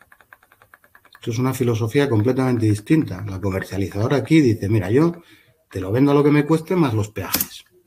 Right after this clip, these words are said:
<clears throat> Bueno, pues esto es lo que hacen las de referencia. Que en España hay ocho y seis operan en la península, que son estas de aquí. ¿Vale?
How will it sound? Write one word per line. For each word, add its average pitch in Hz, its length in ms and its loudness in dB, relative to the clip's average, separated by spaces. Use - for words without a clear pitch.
<clears throat> - 320 4
Bueno, 117 180 -4
pues 104 140 -6
esto 131 220 -10
es 120 40 -10
lo 131 100 -6
que 131 100 -6
hacen 139 200 -6
las 110 160 -4
de 95 80 -10
referencia. - 680 -16
Que - 80 -8
en 87 60 -6
España 107 400 -2
hay 117 100 2
ocho 131 440 -4
y 87 80 -10
seis 117 320 -2
operan 107 320 -2
en 107 120 0
la 107 120 -2
península, 127 480 -4
que 107 80 -12
son 87 200 -10
estas 87 260 -14
de 82 80 -14
aquí. 104 260 -16
¿Vale? 78 240 -14